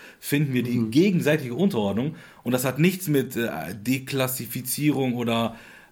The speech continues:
Speaker 1: äh, Abkanzelung oder sowas zu tun, sondern Jesus und der Heilige Geist ordnen sich sogar auch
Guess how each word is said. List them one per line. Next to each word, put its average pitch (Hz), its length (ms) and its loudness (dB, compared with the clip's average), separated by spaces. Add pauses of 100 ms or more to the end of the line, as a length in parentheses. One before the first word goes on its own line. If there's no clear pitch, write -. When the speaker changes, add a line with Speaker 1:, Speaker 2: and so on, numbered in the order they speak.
Speaker 1:
äh, 110 180 0
Abkanzelung 139 760 0
oder 120 180 2
sowas 113 260 0
zu 117 80 -2
tun, 120 240 -2
sondern 113 200 4
Jesus 143 360 2
und 127 80 -4
der 117 80 0
Heilige 127 220 0
Geist 139 320 -2
ordnen 143 260 0
sich 127 120 -6
sogar 120 220 -2
auch 135 280 -2